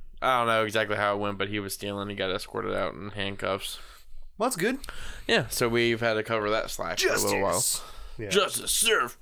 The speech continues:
Speaker 1: Doo-doo.
Speaker 2: Doom, doom.
Speaker 1: Doom, doom.
Speaker 2: <laughs> Uh, it's a good show.
Speaker 1: Oh, man.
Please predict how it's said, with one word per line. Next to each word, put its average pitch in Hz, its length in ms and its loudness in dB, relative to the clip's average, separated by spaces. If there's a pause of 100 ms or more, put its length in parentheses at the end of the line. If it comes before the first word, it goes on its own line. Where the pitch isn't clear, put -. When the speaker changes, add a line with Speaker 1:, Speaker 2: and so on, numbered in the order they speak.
Speaker 1:
Doo-doo. 175 960 2 (800)
Speaker 2:
Doom, 127 240 -4
doom. 127 260 -6 (960)
Speaker 1:
Doom, - 100 -2 (140)
doom. 143 180 2 (1080)
Speaker 2:
<laughs> 214 100 -2 (1600)
Uh, 127 600 6
it's 107 80 -4
a 113 60 -6
good 107 120 -6
show. 98 220 -6 (120)
Speaker 1:
Oh, 117 420 -4
man. 101 400 -4